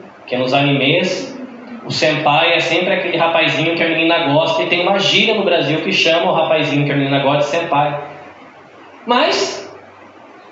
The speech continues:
entra o pecado, e aquilo que era um prazer entre os dois, quando Deus pergunta a Adão,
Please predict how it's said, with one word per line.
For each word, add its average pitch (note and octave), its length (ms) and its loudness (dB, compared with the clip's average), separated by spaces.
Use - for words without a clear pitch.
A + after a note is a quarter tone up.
entra A#3+ 340 2
o - 40 -4
pecado, G#3 760 0
e E3+ 80 0
aquilo B3 300 0
que A3+ 80 2
era A3+ 100 2
um A#3 140 0
prazer A3+ 600 2
entre G#3+ 280 0
os - 160 -2
dois, - 680 0
quando F3+ 180 -4
Deus F3+ 340 -4
pergunta E3+ 460 0
a F#3 60 4
Adão, G#3+ 540 0